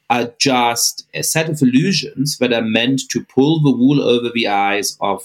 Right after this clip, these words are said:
the proletariat, right? All of the constitutions of the world are just the sort of notes by the committee to defend the bourgeoisie. And so therefore, any genuine progress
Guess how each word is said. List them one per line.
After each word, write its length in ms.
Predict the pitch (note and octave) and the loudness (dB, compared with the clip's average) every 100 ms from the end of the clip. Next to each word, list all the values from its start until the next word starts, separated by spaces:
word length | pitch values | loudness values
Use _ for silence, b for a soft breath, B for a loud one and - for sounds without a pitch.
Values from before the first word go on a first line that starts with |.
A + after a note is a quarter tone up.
| - | -6
the 240 | G2+ G2+ - | -4 -2 -4
proletariat, 920 | - A2+ B2+ D#3 F3 G3 B2 - _ - | -2 -2 -2 -2 0 0 -2 -6 _ -8
right? 300 | G2+ C3 C#3+ - | -4 -2 -4 0
All 160 | C#3 | 0
of 80 | C3+ | 0
the 140 | B2 B2 | -2 -4
constitutions 640 | A#2+ D3+ - D3+ D3 C3+ | -6 -8 -2 0 0 0
of 100 | B2 A#2 | -2 -4
the 60 | |
world 480 | A2 A#2 D3 A#2+ A2 - b b b - | -4 0 2 0 -2 -8 b b b -2
are 120 | A2+ | -2
just 540 | B2 B2 A2+ A#2 - A#2 | 0 0 0 -2 -6 -2
the 80 | A#2 | -2
sort 320 | - A#2+ A2+ | 0 2 2
of 220 | A2+ A2 - | 2 0 -4
notes 760 | B2+ B2+ C3 C3 C3+ C3 - - - | 0 2 4 4 4 2 -2 -6 -8
by 520 | B2 A2+ A2+ A#2 A2 | -2 0 2 0 -2
the 520 | A#2 A#2 A2+ A2 A2 - | 2 4 4 2 0 -2
committee 420 | - C#3 C#3+ C#3+ C3+ | 0 2 2 2 0
to 140 | B2+ | 2
defend 460 | A#2+ - B2 C3 B2+ | 0 2 0 0 2
the 320 | A#2+ A#2+ A#2+ - B B B | 2 4 2 0 B B B
bourgeoisie. 840 | B2+ D#3 D#3 D3 D#3 C#3+ B3 - - _ _ _ - | 2 4 4 2 2 4 2 2 -4 _ _ _ -2
And 220 | B2 B2 | 0 2
so 160 | C3+ | 0
therefore, 800 | A#2 B2 C#3 D#3+ - B2+ A#2+ A#2+ - | 2 2 2 -2 0 2 4 2 0
any 200 | A#2+ A#2+ | 0 0
genuine 400 | A#2+ B2 C3 A#2 | 2 2 2 0
progress 760 | - A#2 D3+ A2+ G#2 G2+ - | -2 0 0 0 -2 -2 -6